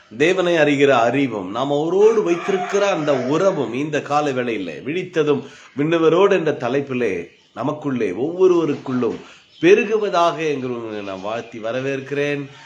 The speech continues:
அன்புக்குரிய தேவனுடைய உறவுகளே, கர்த்தருடைய வார்த்தையின் வல்லமைகளை இந்த நாளிலே காண உபாகமம்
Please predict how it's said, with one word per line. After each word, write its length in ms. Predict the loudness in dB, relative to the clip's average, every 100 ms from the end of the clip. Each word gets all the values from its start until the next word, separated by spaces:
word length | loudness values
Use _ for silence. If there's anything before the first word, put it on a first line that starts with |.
| -20 -2
அன்புக்குரிய 600 | 0 2 0 0 4 4
தேவனுடைய 460 | 4 0 0 -2 0
உறவுகளே, 580 | 0 0 0 -2 0
கர்த்தருடைய 840 | 0 -2 -4 -6 -4 -2 0 0 -2 -8 -20 -14
வார்த்தையின் 760 | -6 2 4 2 -2 -6 -4 -2
வல்லமைகளை 400 | 0 0 -2 -2
இந்த 180 | -4 -2
நாளிலே 400 | -2 -2 -4 -6
காண 560 | -6 -6 -4 -6 -6 -12 -20 -20 _
உபாகமம் 640 | 2 2 2 -2 -4 -6